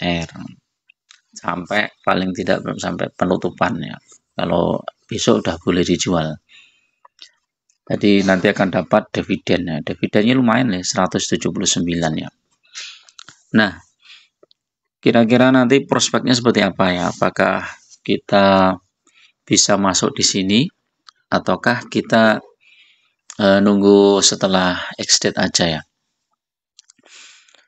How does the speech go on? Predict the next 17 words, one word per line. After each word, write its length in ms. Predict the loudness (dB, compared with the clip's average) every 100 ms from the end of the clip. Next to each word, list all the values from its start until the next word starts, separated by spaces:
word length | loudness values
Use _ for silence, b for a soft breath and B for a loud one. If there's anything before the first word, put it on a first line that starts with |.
| b _ _ _ -20 -18 _
Nah, 480 | 2 2 2 -2 -6 -14 _ _ _ _ -6
salah 320 | -4 -2 0
satu 640 | 0 0 2 4 4 4
keuntungan 560 | 2 4 4 4 4 2 0
ya 80 |
ketika 320 | -2 -4 -4 -2
kita 240 | -2 0
megang 400 | 2 0 0 0
saham 320 | 0 0 0
yang 240 | 0 0 0
dividennya 880 | 0 0 0 2 2 2 0 -2 -6 _
lumayan 560 | 0 2 2 0 0 0
tinggi 320 | 0 2 0
ya, 80 | 0
teman-teman. 400 | -4 -8 -12 -16 _ _ _ _ _ b b b _
Kita 400 | _ -2 2 2
itu 560 | 2 4 4 4 2